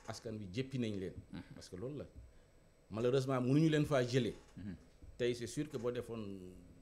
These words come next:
Speaker 1: sondage wala nga demande population bi ndax ñu tas assemblée bi tey, tey ñëpp da-, buñ ci amoon pouvoir dañ koy def. Ndax yaakaar naa ni li ñu fa gis moom déception la.
Speaker 2: Mhm.
Speaker 1: Déception la, c'est à tous les niveaux nag. Ñu wax déception, c'est tous les, les,
Speaker 2: Mhm.
Speaker 1: les députés
Speaker 3: Mais nag li
Speaker 1: de
Speaker 3: ci ëpp
Speaker 1: l'Assemblée.
Speaker 3: ci yéen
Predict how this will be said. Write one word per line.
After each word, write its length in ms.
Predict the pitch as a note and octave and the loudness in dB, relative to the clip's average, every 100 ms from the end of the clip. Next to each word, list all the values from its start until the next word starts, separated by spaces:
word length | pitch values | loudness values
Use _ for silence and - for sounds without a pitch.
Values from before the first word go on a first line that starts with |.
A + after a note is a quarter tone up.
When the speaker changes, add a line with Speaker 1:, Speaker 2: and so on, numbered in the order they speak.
| - - | -20 -6
Speaker 1:
sondage 400 | A#2+ G#2+ A2 A2 | -4 0 -2 -2
wala 160 | A2+ G#2+ | -4 -4
nga 120 | G#2 | -4
demande 360 | G2+ A2+ A#2 A2 | -4 -2 -4 -6
population 560 | A2+ G#2+ G#2 G2 G2+ | -8 -4 -4 -4 -6
bi 200 | F2 F#2 G2 - - - - - | -8 -10 -14 -20 -20 -20 -18 -8
ndax 160 | A2 | -6
ñu 120 | A2 A2+ | -6 -6
tas 200 | B2+ - | -8 -8
assemblée 420 | A2 A2 F#2+ G2 | -8 -6 -4 -4
bi 100 | F2+ | -6
tey, 260 | - G#2+ A2 | -4 -4 -2
tey 160 | G#2+ | -4
ñëpp 200 | G2+ G2+ - | -4 -6 -8
da-, 100 | F#2 - | -10 -8
buñ 140 | A2 A2 | -8 -8
ci 80 | |
amoon 200 | - A2 | -6 -6
pouvoir 280 | G#2 F#2+ G2+ | -6 -6 -6
dañ 140 | F#2+ F2+ | -6 -8
koy 140 | E2+ | -8
def. 160 | D2+ - - - - - - | -10 -14 -20 -20 -20 -18 -12
Ndax 140 | G2+ F2+ | -8 -6
yaakaar 260 | F#2+ G2 | -6 -6
naa 140 | G2 G2+ | -6 -6
ni 100 | G2 | -6
li 100 | G2 | -4
ñu 60 | A2+ | -4
fa 100 | A#2 | -4
gis 140 | G#2 G2 | -6 -6
moom 160 | G#2+ G2+ - F#2+ | -6 -8 -12 -6
déception 440 | A2 A2+ - F2+ | -6 -6 -8 -8
la. 100 | D#2 - | -8 -10
Speaker 2:
Mhm. 300 | G2 E2+ G#2+ - - - | -10 -8 -12 -14 -16 -10
Speaker 1:
Déception 380 | F#2+ G2+ - G2 | -6 -6 -6 -6
la, 80 | D3+ | -6
c'est 140 | - | -4
à 100 | G2+ | -4
tous 160 | - F3+ | 0 2
les 120 | F3+ | 2
niveaux 240 | E3+ E3 | 0 -2
nag. 120 | D#3+ - | -4 -6
Ñu 40 | G#2+ | -8
wax 100 | A2+ | -6
déception, 400 | G#2 G#2 - C#3+ | -6 -6 -8 -10
c'est 460 | - E2+ C#2+ D2+ - | -6 -8 -8 -12 -10
tous 120 | C3 | -8
les, 200 | A#2+ G2+ | -6 -6
les, 140 | E2+ D2 D#2 D#2 D2+ - - | -8 -10 -14 -16 -16 -18 -16
Speaker 2:
Mhm. 440 | E2+ A2 F2+ D#2+ D2 | -14 -10 -8 -8 -8
Speaker 1:
les 60 | E2 | -10
députés 180 | F2+ | -4
Speaker 3:
Mais 100 | G#2 | 0
nag 80 | D3 | 2
li 40 | C#3+ | 0
Speaker 1:
de 80 | D3+ | -4
Speaker 3:
ci 0 | |
ëpp 60 | |
Speaker 1:
l'Assemblée. 80 | E2+ | -2
Speaker 3:
ci 60 | |
yéen 100 | D3 | 0